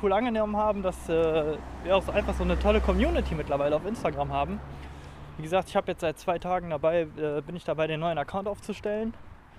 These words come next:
Und es sind jetzt schon wieder fast zweihundert Leute am Start und das nach nur zwei Tagen. Und das ist einfach so krass.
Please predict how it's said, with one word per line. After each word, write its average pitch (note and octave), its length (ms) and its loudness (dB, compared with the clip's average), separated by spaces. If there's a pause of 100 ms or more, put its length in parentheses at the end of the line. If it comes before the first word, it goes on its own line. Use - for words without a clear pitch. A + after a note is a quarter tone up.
(340)
Und D#3 280 -6
es D3+ 120 -8
sind F3+ 100 -2
jetzt G3 160 0
schon G#3 100 -2
wieder F#3 120 0
fast - 300 -10
zweihundert F#3 340 0
Leute F#3+ 240 4
am D#3+ 120 0
Start F#3+ 360 2
und D#3+ 80 -6
das D#3+ 140 -4
nach D#3 200 -8
nur E3 220 0
zwei F3+ 240 2
Tagen. F#3+ 480 -2 (760)
Und B2+ 80 -10
das C#3+ 120 -4
ist C#3+ 100 -10
einfach C#3 280 -8
so E3 180 -6
krass. - 440 -10